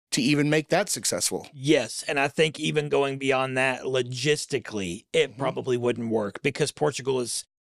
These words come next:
Speaker 2: uh, exponentially smaller than the
Speaker 1: Yeah.
Speaker 2: United States, right? So the money, it would, it just wouldn't be there.
Speaker 1: Mm-hmm.
Speaker 2: But, uh, well, and to finish my story on
Speaker 1: Yes,
Speaker 2: Portugal,
Speaker 1: sir.
Speaker 2: what, what, what,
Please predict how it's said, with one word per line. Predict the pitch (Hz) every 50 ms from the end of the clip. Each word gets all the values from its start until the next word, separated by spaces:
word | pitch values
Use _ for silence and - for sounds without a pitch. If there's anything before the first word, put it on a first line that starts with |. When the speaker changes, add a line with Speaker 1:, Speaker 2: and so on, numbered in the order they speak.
| _ _ - - - -
Speaker 2:
uh, | - 123 110 - - -
exponentially | - 156 127 - - - 131 127 123 127 139 160 170 160 - 151 123 120 113
smaller | - - - - - 147 143 127 135 165 160 131 107 95 95 110
than | 117 123 120
the | 127 131
Speaker 1:
Yeah. | 110 98
Speaker 2:
United | 104 104 104 104
States, | - - 101 98 98 98 -
right? | 120 117 120 117
So | - 135 120
the | 120 120
money, | 117 120 123 131 143 135 127 120 113 110 113 113
it | 107
would, | 104 107 107 110
it | - 113 107
just | - 110 104 -
wouldn't | 117 107 104 107 110
be | 123 156 165
there. | 131 101 - - - - - -
Speaker 1:
Mm-hmm. | 170 135 120 131 139 135 -
Speaker 2:
But, | 151 139 - -
uh, | - 156 160 - - -
well, | 196 208 196 185
and | 175 180 185 180 170 165 156
to | - - 185
finish | - - 226 226 214 - -
my | 175 156
story | 139 - - 165 160 147
on | 135 123
Speaker 1:
Yes, | -
Speaker 2:
Portugal, | 165 165 151 131 120 135
Speaker 1:
sir. | 131 -
Speaker 2:
what, | 143 143 139 139
what, | 156 170 156 147 -
what, | - - 156 147 160 175 180 175 175 - -